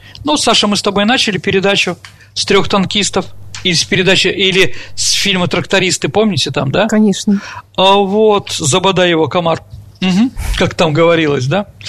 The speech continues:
Speaker 1: Итак, пятнадцатого сентября был подписан договор, который вступал в силу шестнадцатого. Окончательно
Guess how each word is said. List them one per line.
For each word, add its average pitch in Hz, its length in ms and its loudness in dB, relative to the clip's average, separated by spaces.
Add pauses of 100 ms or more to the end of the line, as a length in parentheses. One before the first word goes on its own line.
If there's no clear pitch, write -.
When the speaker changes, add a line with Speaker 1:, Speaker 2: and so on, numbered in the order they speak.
(540)
Speaker 1:
Итак, 190 420 2
пятнадцатого 180 440 0
сентября 180 480 0
был 214 160 0
подписан 190 480 0
договор, 143 380 2 (800)
который 156 340 2
вступал 165 320 2
в 123 80 0
силу 240 240 0
шестнадцатого. 143 760 -2 (560)
Окончательно 226 840 0